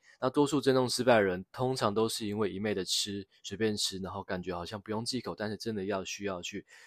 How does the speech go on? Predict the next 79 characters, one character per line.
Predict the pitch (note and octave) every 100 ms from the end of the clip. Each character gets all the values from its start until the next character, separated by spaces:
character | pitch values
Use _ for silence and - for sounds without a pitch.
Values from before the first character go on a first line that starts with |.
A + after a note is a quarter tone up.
| - - - _ _
改 | - G#2+
变 | D3 C3+
一 |
下 | C3+ B2
饮 | G#2
食 | G#2
习 | - G2+
惯。 | A#2 G2+ E2+ _ _
好， | - G#2 G#2 G#2
那 | C3
或 | B2 C3+
是， | A#2+ A2
是 | -
你 | A2+ F#2
这 | G#2+
样 | G2+ F#2
大 | G#2+
量 | G2+ G2+
运 | F#2+
动， | F#2 F2 F#2
但 | A2
是 | A2
根 | - A2
本 | G2 F2
原 | F#2 F#2+
因 | G#2 A2+
并 | - A#2
不 | G2
是 | F2+ - F#2 - _ -
运 | G#2
动， | G#2+
而 | F2+ G2
是 | -
你 | G#2+
不 | F2+ A2
能 | F#2
好 | G2
好 | F2+
吸 | E2 - F2+
收。 | F2+ F2 D#2+ _ - -
所 | - B2+
以 |
你 | A#2+
要 | A2
弄 | C3+ A#2
清 | A#2+
楚 | G#2
方 | F2+ F#2+ G2
向。 | G#2+ F#2 - _ _ -
好， | G2+
当 | D3
然 | D3+
如 |
果 | C#3+ A#2+
你 |
是 | G#2 A#2
这 |
种 | A#2
吃 | F#2 -
不 | A2+
多 | A2 G#2+ G#2
的 | - G2+
这 | -
个 | A2+
问 | A#2 A2+
题， | G2+ F#2
那 | G#2+ G#2+
可 | - F#2
能 | F2
比 |
较 | G#2
辛 | G2+ - G#2+
苦 | - F2+
一 |
点， | F#2 F2+
因 | F#2+
为 | A#2
你 | G3 F2
会 | - G#2 F#2+